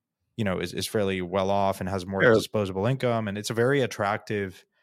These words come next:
Speaker 1: it's a very attractive cohort.
Speaker 2: Let me,
Speaker 1: It's
Speaker 2: let me show
Speaker 1: yeah.
Speaker 2: you. Yeah, let me show you this, Santi. So, like,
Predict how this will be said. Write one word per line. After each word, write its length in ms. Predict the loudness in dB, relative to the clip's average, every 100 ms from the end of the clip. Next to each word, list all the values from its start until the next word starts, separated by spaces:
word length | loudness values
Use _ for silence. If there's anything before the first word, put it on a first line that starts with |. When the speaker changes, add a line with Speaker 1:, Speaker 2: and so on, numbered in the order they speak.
| _ _ _ _ _ _ _ _ _ _
Speaker 1:
it's 140 | -4 0
a 40 |
very 220 | 2 2
attractive 520 | 2 0 0 -2 -6
cohort. 400 | -2 -2 -2 -4 -8 _ -20 _ _ _ _ _ _
Speaker 2:
Let 100 | 4
me, 60 | 6
Speaker 1:
It's 120 | 6
Speaker 2:
let 80 | 2
me 100 | 2
show 140 | 4 6
Speaker 1:
yeah. 100 | 6
Speaker 2:
you. 160 | 2 _ 4
Yeah, 140 | 6
let 120 | 6
me 80 | 4
show 140 | 4
you 100 | 2
this, 160 | 2 0
Santi. 220 | 0 -2
So, 180 | 2 6
like, 240 | 6 4